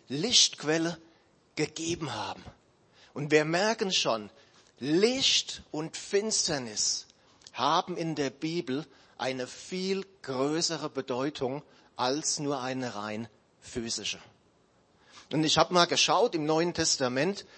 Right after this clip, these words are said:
wo finden wir da so das Wort Finsternis, um damit mal zu beginnen. Matthäus vier, da heißt es,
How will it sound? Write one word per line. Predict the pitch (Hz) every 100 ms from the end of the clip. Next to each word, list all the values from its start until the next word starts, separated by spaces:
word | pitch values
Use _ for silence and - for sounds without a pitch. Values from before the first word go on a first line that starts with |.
| -
wo | 135 143 170 196 - - _ - 151
finden | 180 175 185 170
wir | 175
da | 180 175
so | - 165 180
das | 151 -
Wort | 139 190 - -
Finsternis, | - 262 277 - 220 143 117 - - _ _ _ _ _ _ -
um | 156 160
damit | 123 117 139 143
mal | 123 117 120 - _ -
zu | - 135 143 147 - _
beginnen. | 143 143 220 214 117 - - - -
Matthäus | 127 143 160 170 175 -
vier, | - 226 247 131 - -
da | 127 113
heißt | 127 151 - 165
es, | 185 -